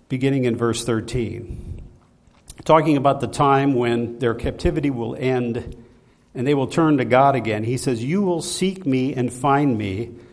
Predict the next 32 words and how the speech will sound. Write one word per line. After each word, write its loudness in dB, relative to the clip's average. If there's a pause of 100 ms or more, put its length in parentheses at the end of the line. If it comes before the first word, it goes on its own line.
(180)
when 0
you 0
seek -2
me -2
with -2
all 2 (160)
your -4
heart." -10 (1300)
All -4
your -2
heart. -8 (400)
"I 4
will 6
be 0
found -2
by -2
you," -8
declares -10
the -6
Lord. -10 (1900)
So 0
there's 2
something, 4
I 2
think, 2
in -2
the -4
story 0
of -4
the -6
wise 0
men, -10